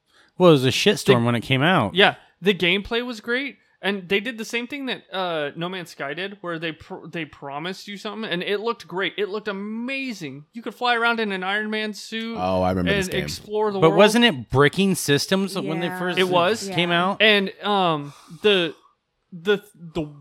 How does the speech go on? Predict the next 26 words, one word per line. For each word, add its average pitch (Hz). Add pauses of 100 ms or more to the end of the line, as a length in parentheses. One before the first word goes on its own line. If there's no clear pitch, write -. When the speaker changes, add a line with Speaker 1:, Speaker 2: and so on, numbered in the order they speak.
(200)
Speaker 2:
big 196
thing 170
that 151
everyone 151
was 139
hoping 139
for 139
was 139
the 151
Cataclysm 170
events, 196
which 170
were 165
supposed 185
to 170
be 160
live 156
events 175
that 151
would 147 (260)
radically 175
change 160
the 156
way 143
you 120
played, 151